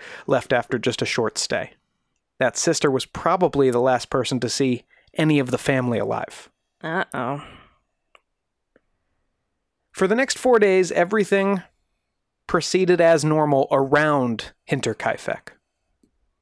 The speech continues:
Speaker 1: On Saturday, April first, some coffee sellers came to place an order, and they knocked on doors and windows. Nobody answered. They kinda walked around the yard. Uh, figured no one was home and took off. But before they did, they did notice the gate to the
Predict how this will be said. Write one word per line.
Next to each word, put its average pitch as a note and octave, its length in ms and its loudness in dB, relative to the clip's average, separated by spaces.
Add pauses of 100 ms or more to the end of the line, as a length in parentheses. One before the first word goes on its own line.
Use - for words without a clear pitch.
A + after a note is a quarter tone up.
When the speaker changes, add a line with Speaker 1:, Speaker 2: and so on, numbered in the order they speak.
(680)
Speaker 1:
On C#3 140 0
Saturday, D3 520 4
April C3+ 300 0
first, F3+ 400 0
some C3 260 -2
coffee E3+ 380 2
sellers F#3 460 2
came D3 220 0
to C#3+ 60 -2
place C#3 300 0
an B2+ 100 0
order, A#3 300 2 (460)
and D3 240 0
they D3+ 120 4
knocked D3+ 300 0
on C#3 160 0
doors D3+ 420 4
and B2 240 0
windows. E3 800 2
Nobody C#3+ 360 2
answered. C#3+ 380 0
They C#3+ 60 -2
kinda D3 200 2
walked C3 280 4
around C3+ 220 2
the B2 80 0
yard. C#3 340 2 (480)
Uh, F#3 100 4
figured E3+ 300 2
no D#3+ 80 4
one D#3 120 2
was D3 140 0
home C#3+ 200 2
and B2+ 120 -2
took - 200 -4
off. - 320 -8 (100)
But C#3 140 2
before E3 260 0
they D#3 120 4
did, D3 240 0
they B2+ 120 2
did C#3 340 0
notice C#3 300 2
the C3+ 100 -2
gate D3 340 -2
to C3+ 100 -4
the A#2 220 -4